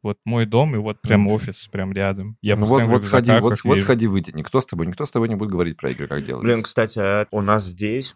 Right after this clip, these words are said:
Speaker 3: прямо дохера чуваков, которые вот у них инди-студии, которые уже зарабатывают, типа, такие.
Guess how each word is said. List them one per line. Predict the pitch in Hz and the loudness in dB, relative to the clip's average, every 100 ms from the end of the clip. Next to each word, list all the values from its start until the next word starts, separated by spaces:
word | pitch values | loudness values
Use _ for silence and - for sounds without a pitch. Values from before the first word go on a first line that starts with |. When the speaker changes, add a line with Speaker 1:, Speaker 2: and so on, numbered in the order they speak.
| _ | _
Speaker 3:
прямо | 110 98 98 | -2 -2 0
дохера | 95 98 101 95 95 92 90 87 87 87 | -4 -4 -4 0 0 -2 -6 -10 -14 -14
чуваков, | - 95 101 113 | -8 -2 -2 0
которые | 98 90 90 90 | -4 -6 -8 -8
вот | 87 87 | -8 -4
у | |
них | 92 - | -4 -4
инди-студии, | 95 85 87 87 - 117 113 95 | -6 -6 -10 -12 -8 -6 -4 -2
которые | 104 101 104 | -2 0 -2
уже | 101 95 | -2 -4
зарабатывают, | 95 101 90 - 82 82 | -2 0 0 -2 -16 -16
типа, | - - | -18 -14
такие. | 87 90 80 | -12 -10 -10